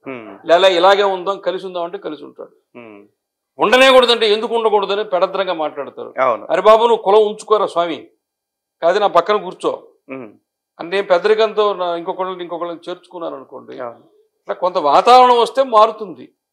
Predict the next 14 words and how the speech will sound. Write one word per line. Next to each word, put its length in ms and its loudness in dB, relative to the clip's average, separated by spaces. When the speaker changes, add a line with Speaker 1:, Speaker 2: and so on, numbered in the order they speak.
Speaker 2:
ఇప్పుడు 200 -18
ఇంకొకటి, 480 -12
దళితులు, 840 0
మిగతా 340 2
కులాల 340 6
వాళ్ళు 300 6
అందరూ 260 0
కలిసి 360 -6
ఉండే 260 -2
గ్రామాలు 400 -2
ఎక్కువ 260 -8
ఉన్నాయా, 240 -4
తక్కువ 340 -10
ఉన్నాయా? 560 -4